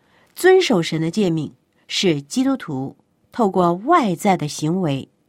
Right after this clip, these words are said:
向别人见证我们是有永生的。那在心里面呢，是有神的见证，这是自己肯定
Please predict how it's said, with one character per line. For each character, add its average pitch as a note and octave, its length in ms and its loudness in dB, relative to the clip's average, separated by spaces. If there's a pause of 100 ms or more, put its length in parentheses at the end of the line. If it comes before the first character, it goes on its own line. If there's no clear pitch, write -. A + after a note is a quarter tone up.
(380)
向 G3+ 300 2
别 F#3 280 0
人 F#3+ 260 -2
见 F3+ 240 -2
证 D#3+ 280 -6 (420)
我 E3 160 2
们 E3+ 100 2
是 G3+ 180 -6
有 D#3+ 140 -4
永 B2 200 -8
生 E3+ 260 -6
的。 - 100 -20 (1120)
那 B3+ 160 4
在 A#3 220 4
心 E4 240 2
里 C4 80 2
面 E3 240 0
呢， C#3+ 140 -8 (260)
是 G#3 220 -2
有 C3+ 180 -2
神 C#3+ 460 -2
的 B3+ 100 -2
见 A#3 300 0
证， C#3+ 200 -6 (640)
这 G#3 160 2
是 G3 160 -2
自 C4 220 -4
己 F#3 140 -2
肯 D3+ 380 -2
定 D3+ 280 -2